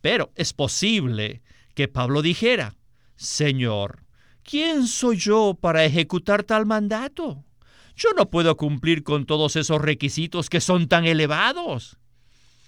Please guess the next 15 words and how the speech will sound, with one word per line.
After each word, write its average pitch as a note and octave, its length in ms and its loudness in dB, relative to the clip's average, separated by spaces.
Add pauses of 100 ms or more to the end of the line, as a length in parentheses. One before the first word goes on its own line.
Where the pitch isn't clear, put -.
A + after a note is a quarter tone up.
(200)
Entonces D#3 760 0
el D3 160 0
Señor C3+ 360 -2
probablemente C#3 760 -2
le A#2 100 0
contestó: A#2+ 640 -2 (520)
"Yo E3+ 500 0
entraré C3+ 880 0
en A#2+ 480 0
ti A#2+ 460 -6 (340)
como E3 340 6
la D#3+ 160 6
vida A3 360 2
eterna F#3 640 2
misma C#3 960 -2